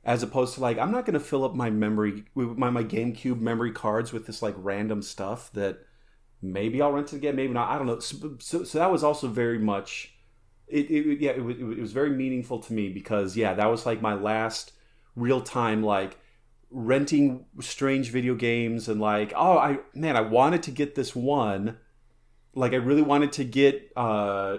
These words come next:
uh, Paper Mario, but some other son of a bitch rented it, so I guess I gotta pick this, like, random ass thing. Um, d-, w-, w-, w-, was that also your experience too, Mark? Did you, w-, w-, did, would you rent a, a lot of things?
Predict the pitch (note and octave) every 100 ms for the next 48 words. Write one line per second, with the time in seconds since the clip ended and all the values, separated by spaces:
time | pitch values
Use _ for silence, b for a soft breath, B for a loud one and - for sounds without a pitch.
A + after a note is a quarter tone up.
0 | - A2 G2+ G#2 - C#3+ C#3+ C3+ C#3 D3
1 | G#2+ G2 G2+ G#2 b b _ _ _ B2+
2 | B2 C3+ C#3 D#3 C3+ - B2 A2+ G2+ G#2+
3 | A#2 A#2+ A#2 G#2 F#2+ - G#2 A#2+ C3 C#3
4 | B2 A#2 - - A#2+ A2+ A#2+ - - -
5 | A2 G2 G2 G2 F#2+ G2 F#2+ F#2+ - F#2+
6 | F#2+ G2+ _ _ A2+ G#2 G2 G2 - _
7 | _ _ D#3 C#3 F#3 D#3 - _ - D3
8 | D3 D3+ D3 D3 C#3 E3 E3+ E3 D#3 D#3
9 | D#3+ E3 D#3 - - C3+ - D3+ D3 D3
10 | D3 C3+ A#2+ B2+ C3 B2+ - A#2+ - B2
11 | B2+ C3 C3+ A#2 B2+ G#2+ A#2 C#3 C#3+ C3
12 | B2+ B2+ B2+ - C3 C#3 C#3